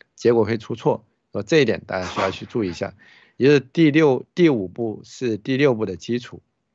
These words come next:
第五步是第六步的基础。如果你关系错了，你接下来的话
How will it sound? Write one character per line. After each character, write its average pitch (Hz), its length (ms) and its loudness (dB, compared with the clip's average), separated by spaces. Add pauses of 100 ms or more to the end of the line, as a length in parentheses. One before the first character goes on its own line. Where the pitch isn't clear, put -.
(340)
第 151 140 2
五 92 160 -2
步 107 180 -8
是 117 140 -8
第 120 160 -2
六 117 160 0
步 101 80 -6
的 92 180 -8 (320)
基 127 240 -2
础。 - 220 -10 (400)
如 143 100 4
果 135 80 4
你 110 140 0
关 139 220 0
系 139 140 0
错 139 220 0
了， 87 240 -6
你 87 100 -14
接 107 160 -8
下 113 100 -6
来 98 80 -2
的 90 80 -4
话 92 220 -6